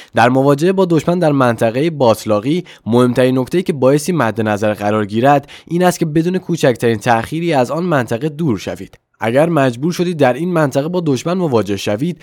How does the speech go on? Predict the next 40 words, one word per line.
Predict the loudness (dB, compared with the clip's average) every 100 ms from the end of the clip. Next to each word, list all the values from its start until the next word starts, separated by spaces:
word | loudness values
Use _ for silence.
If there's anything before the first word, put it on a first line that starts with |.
| -18
سعی | -2 2 4 2
نکنید | 0 0 -2 -2 -4
چراگاه | -2 2 2 2 0
و | 0
آب | 0 0 0
را |
در | 0 0 0
اختیار | -4 0 2
داشته | 2 -2 -6
باشید | -8 -10 -14 -18 -8 0
و | 2
در | 2
پشت | 2 -2 -2
سرتان | -2 0 0 -2 -4 -2
انبوهی | 0 0 0 2
از | 2 2
درختان | 2 2 0 0 0
باشد. | -4 -10 -16 -20 -20 -2
در | 2 2
سرزمین‌های | 2 2 2 0 -2 -2 -2
خشک | -2 -4 -2 -4
و |
همسطح، | -2 -2 -4 -4 -4 -4 -6 -12 -4
نیروهای | -2 0 0 -2
خود | -2 -4 -2
را | -4
طوری | -4 -4 -2
آرایش | 0 2 0 0
دهید | -2 -2
که | -4 -2
ارتفاعات | -2 -4 -2 -2 -2
موجود | -4 -4 -4 -2
در | -2
سمت | -2 -4 -2
راست | -2 -2
و | -2
پشت | -2 -4 -6
سر | -4 -2
شما | -2 -2 -2 -2
باشد. | -4 -14 -16